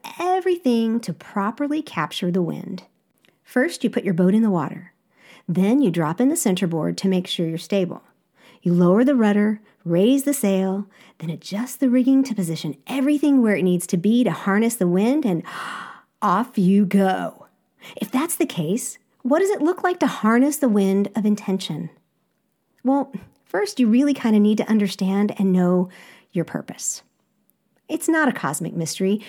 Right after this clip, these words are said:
You were wonderfully, carefully, and personally created with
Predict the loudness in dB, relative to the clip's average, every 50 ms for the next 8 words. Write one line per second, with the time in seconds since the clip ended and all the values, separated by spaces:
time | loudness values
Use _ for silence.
0 | -18 -20 _ _ 0 2 2 2 2 2 2 2 2 2 4 4 4 4 2 0
1 | -2 -2 -2 -2 -2 -2 -4 -6 -8 -14 _ -16 -10 -4 -2 0 0 -2 -2 -2
2 | 0 0 0 0 -2 -6 -8 _ _ _ _ _ -2 -2 -2 -2 -4 _ -10 -6
3 | -6 -4 -2 -2 -2 -2 0 -2 -4 -4 -2 -2 0 0 2 2 0 -2 -2 -4
4 | -10 _ _ _ _ _ _ _ _ _ 0 2 4 4 2 0